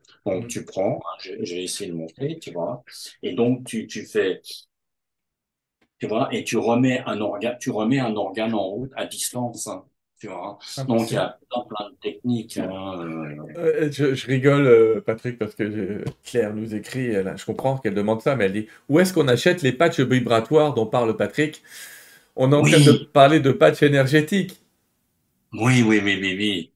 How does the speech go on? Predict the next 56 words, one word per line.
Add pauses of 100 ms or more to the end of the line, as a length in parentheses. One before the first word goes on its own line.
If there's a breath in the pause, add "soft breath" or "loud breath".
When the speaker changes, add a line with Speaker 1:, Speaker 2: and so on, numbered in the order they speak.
Speaker 2:
On
est
Speaker 1:
Ah,
Speaker 2:
en
Speaker 1:
ben,
tu
sais,
hein.
Speaker 2:
Non,
parce
qu'il,
Speaker 1:
Il
Speaker 2:
il
pen-,
on
parle
pas
de
vrais
patchs,
les
amis.
On
est
en
train
de
parler
de,
Speaker 1:
Ah. (380)
Speaker 2:
d'énergie,
là.
Speaker 1:
Non.
Speaker 2:
D'énergie,
Speaker 1:
Ah
Speaker 2:
parce
Speaker 1:
non,
Speaker 2:
que
Speaker 1:
Sylvain,
peut-être
que
je
peux
vendre
Speaker 2:
Ah.
Speaker 1:
des
boîtes
de (100)
patchs
vibratoires.
Faudra
Speaker 2:
Ah,
Speaker 1:
que
j'y
Speaker 2:
ouais.
Speaker 1:
réfléchisse.